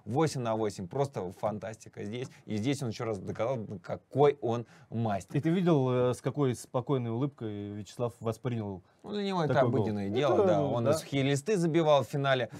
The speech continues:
Speaker 1: э, Кубка Л Ф Л, поэтому здесь ничего такого нету. А, с тем, что, э, проиграл, собственно, Альбион, у нас, э, в первом дивизионе образовалась, э, н-, возможность Успенскому выбраться, собственно говоря, в единоличные лидеры, чем он и воспользовался. Кстати, с командой Ультрой,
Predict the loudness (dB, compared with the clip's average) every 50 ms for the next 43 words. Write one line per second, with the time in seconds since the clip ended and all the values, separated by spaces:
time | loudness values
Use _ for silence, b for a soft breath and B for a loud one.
0 | B B -2 2 2 4 4 6 6 6 4 2 2 -2 -6 -8 -4 -2 0 0
1 | 0 0 0 0 0 2 0 0 0 -2 -2 -2 -2 -2 -4 -2 -4 -6 -6 -6
2 | -6 -6 -6 -4 -4 -4 -4 -2 -2 -2 -2 -2 -2 -4 -6 -8 -14 B B -18
3 | B -12 2 8 8 10 10 10 8 6 4 2 -2 _ _ _ _ _ -6 -6
4 | -6 -4 0 2 2 2 2 0 0 0 0 0 -2 -8 -8 -2 0 2 4 4
5 | 6 4 4 2 2 0 0 0 4 4 4 2 2 -2 -4 -2 -2 -2 0 0
6 | 0 0 0 0 -2 -2 0 0 -2 -2 -2 -6 -8 -6 -6 -4 -4 -4 -4 -4
7 | -6 -6 -8 -10 -12 -6 _ -4 -4 -2 -4 -2 -2 -2 -2 -2 -2 -4 -4 -6
8 | -4 -6 -4 -2 -2 0 0 0 0 -2 -4 B B B B B B -6 -4 -2
9 | 0 2 2 2 2 2 0 -2 -4 -6 b b b b b b _ -10 -6 -4
10 | -4 -2 -2 -2 -2 -2 0 0 2 2 2 2 2 0 -2 0 0 0 0 0
11 | -2 -4 -4 0 0 0 0 0 -2 -2 -2 0 0 0 0 0 2 0 0 -2
12 | -4 -6 -6 -6 -8 -8 -6 -4 -4 -2 2 2 2 4 4 2 4 4 4 2
13 | 2 2 0 0 -2 -2 -4 -4 -4 -2 0 0 0 0 0 -2 -4 -4 -2 -2
14 | -2 -2 -2 -2 -2 -2 -2 0 0 0 0 2 -2 -2 -4 -8 -6 -4 -4 -4
15 | -4 -6 -4 -4 -2 0 2 2 2 0 0 2 2 0 0 0 -4 _ _ _
16 | -20 _ _ -2 0 2 2 2 B